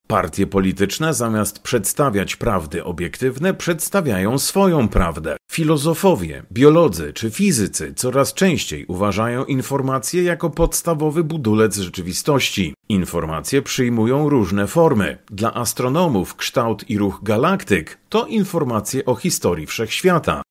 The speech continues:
a dla astrologów gwiazdy to informacje.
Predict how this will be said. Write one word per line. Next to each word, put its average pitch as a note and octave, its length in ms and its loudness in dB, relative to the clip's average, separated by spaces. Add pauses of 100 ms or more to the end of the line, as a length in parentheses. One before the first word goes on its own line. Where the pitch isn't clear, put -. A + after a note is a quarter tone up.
a G#2+ 140 4
dla F2 280 -2
astrologów G#2 1000 2
gwiazdy G2+ 760 2
to - 160 -6
informacje. F#2 960 -4